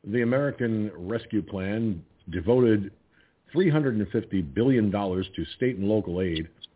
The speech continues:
a pot of money that was designed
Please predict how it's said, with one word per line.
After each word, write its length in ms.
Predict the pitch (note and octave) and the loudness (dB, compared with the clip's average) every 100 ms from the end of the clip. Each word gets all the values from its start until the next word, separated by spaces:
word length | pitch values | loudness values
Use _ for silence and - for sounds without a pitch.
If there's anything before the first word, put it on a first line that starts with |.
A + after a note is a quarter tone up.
| - _ - _ _ - | -20 _ -20 _ _ 0
a 220 | F#2+ F#2 - - | 2 2 -4 -8
pot 320 | - F3 - | -2 -2 0
of 200 | A2+ G2+ | 0 2
money 680 | F#2+ G2+ C3 C#3 E2+ G#2+ C3+ _ _ _ _ - | 4 4 4 2 -2 -6 -8 _ _ _ _ -8
that 160 | A2+ | -6
was 120 | G#2+ F#2 | -4 -4
designed 760 | G2 E2+ C3 A#2 G#2 C#3+ C#3+ | -4 -2 -4 -2 -2 -2 -4